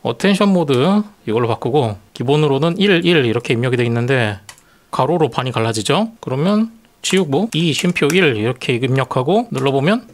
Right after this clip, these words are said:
비율이 이 대 일로 나눠집니다. 자, 이러한 비율로 입력을 해주면 화면이 세 개로 분할이 된 걸 확인할 수 있어요.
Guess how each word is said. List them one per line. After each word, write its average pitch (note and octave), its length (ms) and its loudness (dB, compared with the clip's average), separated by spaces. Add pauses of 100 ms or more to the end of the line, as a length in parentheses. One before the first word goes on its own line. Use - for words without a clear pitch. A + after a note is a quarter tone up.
비율이 E3+ 520 0
이 D3+ 260 -2
대 F3 100 4
일로 A3 320 0
나눠집니다. C3 720 -2 (1900)
자, B2 300 -2
이러한 F3+ 520 2
비율로 D#3+ 320 0
입력을 B2+ 320 0
해주면 D#3+ 520 0 (220)
화면이 F3 320 0
세 A#3 140 -2
개로 A#3+ 200 2
분할이 D#3+ 300 0
된 C#3 120 0
걸 D3+ 160 0
확인할 D#3+ 240 0
수 - 80 -4
있어요. G2 380 -2